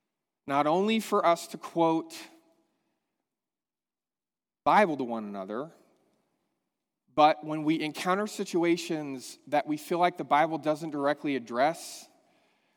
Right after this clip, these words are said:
we want to use the wisdom we have as being people of God to try to say, "Here's the best thing we know to do."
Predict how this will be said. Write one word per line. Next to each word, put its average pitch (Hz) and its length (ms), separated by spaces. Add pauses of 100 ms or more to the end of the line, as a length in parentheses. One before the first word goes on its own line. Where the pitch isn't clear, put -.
(260)
we 139 80
want 160 160
to 160 60
use 165 240
the 156 100
wisdom 202 400
we 151 140
have 131 440
as 143 140
being 156 220
people 180 340
of 147 120
God 165 520 (800)
to 165 100
try 165 220
to 165 80
say, 170 240
"Here's 190 300
the 196 100
best 175 360
thing 165 200
we 165 100
know 151 200
to 160 100
do." 202 380